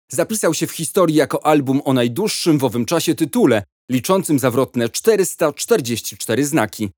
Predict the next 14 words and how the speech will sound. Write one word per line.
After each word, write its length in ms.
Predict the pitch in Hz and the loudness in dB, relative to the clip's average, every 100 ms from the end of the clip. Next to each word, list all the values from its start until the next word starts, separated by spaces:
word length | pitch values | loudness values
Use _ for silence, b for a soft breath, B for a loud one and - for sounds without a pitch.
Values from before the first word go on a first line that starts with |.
| _ _ _ _ _ _ _ - | _ _ _ _ _ _ _ -4
Co 100 | 139 | 0
nawet 260 | 127 117 120 | 2 0 0
bardziej 380 | 180 180 147 | 0 2 0
istotne, 500 | 143 - 196 202 170 180 | -2 -2 -2 2 0 0
został 500 | 175 185 - 165 185 | -2 -2 2 2 4
owacyjnie 560 | 143 147 - 214 165 | 2 0 2 4 4
przyjęty 440 | - 143 151 139 127 | 2 2 2 2 -2
przez 240 | - 131 | -4 -4
krytykę 460 | 202 214 202 185 165 | 0 0 0 2 2
i 100 | 165 | 2
słuchaczy, 680 | - 170 202 180 - 117 - _ _ | -4 0 2 2 0 -4 -6 _ _
wprowadzając 720 | - 147 127 120 170 151 135 | 0 2 4 2 2 2 0
tylnymi 380 | - 123 123 117 | 0 2 2 0
drzwiami 420 | 117 165 160 147 | -2 2 4 2